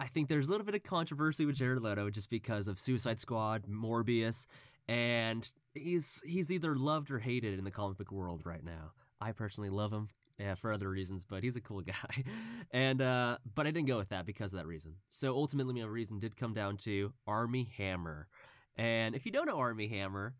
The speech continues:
he is the guy from Call Me by Your Name. Um, he's also from The Lone Ranger, so he's used to wearing masks and kind of having a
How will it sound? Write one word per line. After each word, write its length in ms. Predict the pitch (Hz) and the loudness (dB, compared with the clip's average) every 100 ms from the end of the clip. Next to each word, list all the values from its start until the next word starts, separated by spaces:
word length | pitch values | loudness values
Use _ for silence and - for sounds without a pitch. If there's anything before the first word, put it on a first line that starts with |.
| _ | _
he 200 | - 147 | 0 2
is 140 | 143 127 | 2 0
the 60 | |
guy 240 | 123 113 107 | -2 0 -2
from 680 | - 117 110 104 101 98 95 | -4 -2 0 2 0 -2 -4
Call 200 | - 123 | -2 0
Me 120 | 123 | 2
by 160 | 113 110 | 2 2
Your 160 | 107 | 0
Name. 500 | 104 104 95 104 156 175 - - _ | 0 0 0 0 -4 -8 -16 -20 _
Um, 220 | 110 110 107 | 0 0 2
he's 120 | 120 | 0
also 160 | 120 - | 0 0
from 160 | 127 | -2
The 80 | 113 | 0
Lone 240 | 110 117 | 0 0
Ranger, 520 | 98 92 101 107 143 180 | 0 0 0 0 -2 -2
so 160 | - | -2
he's 140 | 120 110 | -2 0
used 140 | 113 | -2
to 60 | 113 | -2
wearing 340 | 107 107 104 | -2 -2 -2
masks 480 | 90 87 107 - - | -4 -4 -4 -4 -4
and 100 | 113 | -6
kind 160 | 110 104 | -6 -6
of 80 | 95 | -4
having 320 | 104 101 98 | -4 -2 -2
a 260 | 92 90 | -2 -4